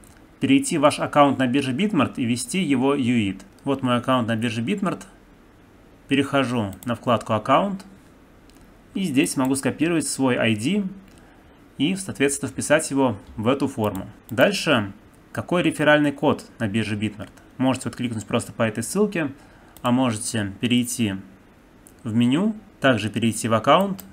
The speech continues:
Здесь будет "Реферал" написано. Здесь потребуется именно ваш реферальный код. Вот он. Его копируем и вставляем вот в это поле.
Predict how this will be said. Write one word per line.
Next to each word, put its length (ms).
Здесь 180
будет 260
"Реферал" 460
написано. 640
Здесь 220
потребуется 640
именно 380
ваш 240
реферальный 500
код. 320
Вот 280
он. 120
Его 180
копируем 540
и 80
вставляем 680
вот 160
в 60
это 180
поле. 320